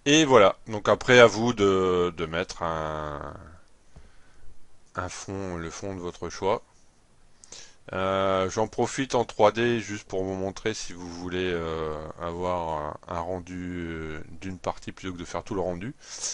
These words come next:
Euh, je sélectionne, euh, cette partie-là et je fais, euh,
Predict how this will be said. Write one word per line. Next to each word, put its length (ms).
Euh, 320
je 160
sélectionne, 560
euh, 240
cette 260
partie-là 640
et 60
je 140
fais, 220
euh, 640